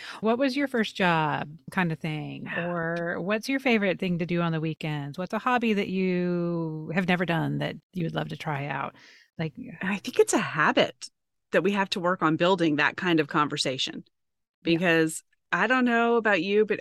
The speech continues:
Speaker 2: I feel like even though it's not where I want my conversation to go, it just naturally goes to, like, kids and family life.
Speaker 1: Yes.
Speaker 2: And that is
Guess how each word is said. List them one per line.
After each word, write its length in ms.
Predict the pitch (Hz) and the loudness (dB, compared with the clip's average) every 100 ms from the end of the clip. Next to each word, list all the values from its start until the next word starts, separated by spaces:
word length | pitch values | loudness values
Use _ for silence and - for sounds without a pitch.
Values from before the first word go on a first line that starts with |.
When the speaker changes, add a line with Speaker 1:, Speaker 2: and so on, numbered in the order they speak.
| - | -2
Speaker 2:
I 200 | 165 196 | -2 -2
feel 300 | - 208 208 | -4 -4 -2
like 260 | 190 196 - | -2 -4 -4
even 280 | 180 190 180 | -4 -2 0
though 460 | 165 165 160 165 - | 0 2 0 -2 -4
it's 220 | 175 - | -6 -4
not 400 | 175 170 180 233 | 2 4 4 2
where 180 | 196 185 | 0 0
I 100 | 175 | 2
want 220 | 170 170 | 2 2
my 100 | 165 | 0
conversation 600 | 165 160 143 156 143 - 143 | 0 -2 -2 -2 -2 -2 -4
to 60 | |
go, 420 | 123 143 156 180 - | -4 -2 0 -2 -2
it 120 | - | -4
just 260 | - 143 135 | -2 -6 -2
naturally 460 | 139 147 - 147 147 | -2 -2 -4 -4 -2
goes 300 | 139 143 - | -2 -4 -4
to, 120 | 127 | -6
like, 220 | 131 - | -6 -4
kids 320 | - 147 147 | 0 0 0
and 160 | 135 135 | -4 -2
family 300 | 139 143 - | -2 -2 -4
life. 360 | - - - _ _ _ _ _ - | -4 -8 -10 _ _ _ _ _ -20
Speaker 1:
Yes. 240 | - - | -16 -4
Speaker 2:
And 100 | 175 | 2
that 160 | 180 - | 4 6
is 320 | 220 233 214 | 8 8 6